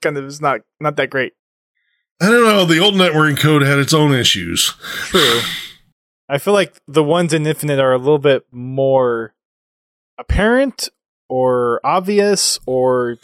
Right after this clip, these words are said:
Speaker 2: Well, I
Speaker 1: just
Speaker 2: think, I
Speaker 1: stressful.
Speaker 2: think that's got a lot to do with the infrastructure it runs on, too. The actual servers it runs on.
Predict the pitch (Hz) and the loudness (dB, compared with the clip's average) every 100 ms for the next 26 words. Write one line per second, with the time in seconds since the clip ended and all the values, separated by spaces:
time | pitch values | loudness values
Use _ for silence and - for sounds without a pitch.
0 | - - 151 165 175 165 233 262 269 139 | -20 0 4 4 2 2 0 2 0 0
1 | 180 139 220 220 208 185 190 165 151 151 | 0 0 -2 0 0 0 0 2 2 2
2 | 147 135 143 139 135 123 - 127 - 151 | 0 2 4 4 4 0 -4 -6 -2 0
3 | 156 143 - 127 - 120 104 98 113 123 | 2 0 0 -2 0 0 0 0 0 0
4 | 107 101 87 87 104 87 67 _ _ _ | 0 0 0 -2 -2 -2 -6 _ _ _
5 | _ _ _ _ _ - 131 139 147 127 | _ _ _ _ _ 0 2 2 0 -2
6 | 110 143 135 107 92 92 101 90 90 76 | 0 0 0 0 -2 0 0 0 0 -4
7 | 55 | -10